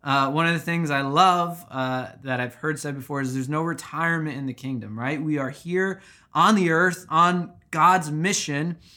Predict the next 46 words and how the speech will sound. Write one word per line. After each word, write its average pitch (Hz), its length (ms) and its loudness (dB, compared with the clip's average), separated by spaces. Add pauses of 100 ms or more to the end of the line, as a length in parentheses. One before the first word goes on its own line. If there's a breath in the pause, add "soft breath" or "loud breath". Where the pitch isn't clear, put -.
(140 soft breath)
until 151 320 -2
God 151 320 2
says 151 500 -4
that 127 360 -10
our 123 120 -4
time 143 320 -4
has 135 140 -6
come 151 380 -2
to 117 120 -12
be 113 300 -6 (300 loud breath)
on 131 220 0
mission 127 380 -2
on 120 220 -4
the 120 160 -2
earth, 113 240 -4
and 113 120 -6
he 123 120 -4
takes 151 360 -8
us 131 180 -6
to 131 120 -12
be 147 200 -4
with 160 200 -6
him. 110 140 -12
So 131 140 -10
as 120 120 -8
long 185 300 -2
as 220 120 0
we 233 100 -2
have 220 200 -2
breath, 123 440 -4 (340 soft breath)
from 175 140 -2
the 170 80 0
moment 226 540 2
we 151 120 0
have 135 200 -2
breath 120 320 -6
to - 120 -14
the 127 60 -6
moment 170 400 -2
that 170 120 -8
we 156 140 -2
don't, 127 380 -4 (560 soft breath)
we 190 340 0
are 156 220 2
on 160 460 2
mission 107 500 -2